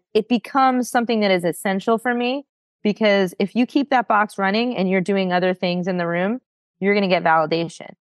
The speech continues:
You're gonna hear maybe somebody standing in the doorway, you'll hear "doorway," or you'll hear, you know, maybe a, a, somebody will repeat on the box what you've just said. And that, in my opinion,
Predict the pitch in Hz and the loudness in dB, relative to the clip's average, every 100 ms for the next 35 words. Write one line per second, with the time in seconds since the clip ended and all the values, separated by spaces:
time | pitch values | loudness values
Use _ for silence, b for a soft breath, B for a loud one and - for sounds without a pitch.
0 | _ - 196 202 202 196 180 165 - _ | _ -2 0 2 2 2 2 0 -2 _
1 | _ _ 190 180 214 196 185 - 190 180 | _ _ 0 0 0 2 0 2 2 2
2 | 170 165 180 180 170 156 151 160 165 151 | 2 2 4 6 6 4 2 2 2 0
3 | 143 - - 156 151 - - - _ _ | -2 -4 2 4 4 0 -4 -10 _ _
4 | _ 175 175 165 165 165 170 165 156 151 | _ 0 2 2 2 0 2 2 2 0
5 | 175 - 170 156 151 - _ - 196 185 | -4 -2 2 2 0 -4 _ 0 2 4
6 | 180 165 170 - 202 190 - _ - 214 | 4 4 2 2 2 0 -6 _ -6 0
7 | 196 185 175 170 170 - 233 226 208 - | 2 4 4 2 0 -2 0 2 0 0
8 | 190 165 175 175 165 - 180 165 175 175 | 2 2 4 4 4 0 -4 -2 -2 -2
9 | 175 160 - 165 - - _ _ _ - | -2 -2 2 0 0 -6 _ _ _ 0
10 | 185 185 170 - _ - 196 202 262 202 | 2 2 0 -6 _ -4 2 4 6 4
11 | 180 - _ _ 202 190 180 180 175 175 | 2 -4 _ _ 0 4 4 2 0 -2
12 | 160 156 | -2 -6